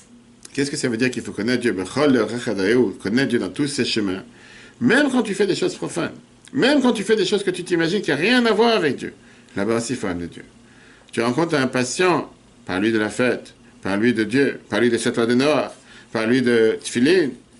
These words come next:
est-ce que tu veux mieux la tzedaka ? Pas de la même manière qu'avant que Yitro arrive, notre Yitro, on a besoin de voiture de la mer Rouge, qui veut dire commencer le jour avec la Gdusha, ça c'est la force pour se battre contre Amalek. Un juif commence la journée avec la tfila, Modani, met les tfilin, il prie à Dieu.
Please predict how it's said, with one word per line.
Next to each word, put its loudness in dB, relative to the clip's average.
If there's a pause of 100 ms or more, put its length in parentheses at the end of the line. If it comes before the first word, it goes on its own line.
(100)
est-ce -14
que -6
tu -4
veux 0
mieux 2
la 0
tzedaka ? -2 (720)
Pas 0 (400)
de -2
la 2
même 4
manière 2
qu'avant 2
que 0
Yitro 0
arrive, 2 (400)
notre 0
Yitro, -10 (460)
on 2
a 4
besoin 2
de 0
voiture 2
de 4
la 4
mer 0
Rouge, -6
qui -4
veut 2
dire 0
commencer 2
le 4
jour 2
avec 2
la 2
Gdusha, 0
ça -6
c'est -4
la 2
force 0
pour -8
se -4
battre 0
contre -6
Amalek. -2 (460)
Un 0
juif 2
commence 0
la 2
journée 2
avec 0
la 0
tfila, 0
Modani, 2
met 4
les 2
tfilin, 2
il -6
prie -2
à 2
Dieu. -2